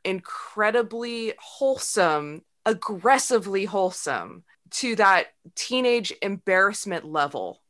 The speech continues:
where you can, they, they are presented so brilliantly because they are both embarrassing, but as an adult woman myself,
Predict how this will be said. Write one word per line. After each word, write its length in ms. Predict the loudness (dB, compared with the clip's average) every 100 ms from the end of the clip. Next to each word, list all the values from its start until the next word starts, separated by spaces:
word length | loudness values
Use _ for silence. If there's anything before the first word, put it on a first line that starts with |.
| _ -4
where 440 | 6 10 10 8 6
you 280 | 2 2 2
can, 320 | 0 -2 -2 -4
they, 140 | 0 0
they 260 | 2 0
are 80 | 0
presented 460 | 0 -2 0 0 0
so 260 | 2 2
brilliantly 500 | 2 2 2 2 -2
because 400 | -4 -6 -6 -4
they 140 | 2 4
are 200 | 4 4
both 320 | 2 0 2
embarrassing, 840 | 0 2 4 4 2 -4 -4 -6 0
but 140 | 4
as 220 | 4 4
an 80 | 2
adult 380 | 0 0 0 0
woman 200 | -2 0
myself, 560 | 0 -2 2 4 2